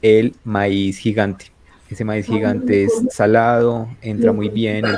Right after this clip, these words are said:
cuerpo lo, lo asimila muy bien, se demora en digerir, entonces va a estar soltando sal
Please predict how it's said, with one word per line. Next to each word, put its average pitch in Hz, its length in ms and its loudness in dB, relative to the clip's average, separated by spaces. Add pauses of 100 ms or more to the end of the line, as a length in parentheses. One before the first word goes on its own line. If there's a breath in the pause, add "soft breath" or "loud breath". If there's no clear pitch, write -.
cuerpo 101 260 2
lo, 107 160 4
lo 110 160 2
asimila 98 380 0
muy 107 160 -4
bien, 110 360 0 (320 loud breath)
se - 200 0
demora 107 680 2
en 113 160 0
digerir, 107 560 0
entonces 104 440 -2 (100)
va 110 120 4
a - 20 0
estar 107 320 -4
soltando 104 520 -4
sal 104 380 -2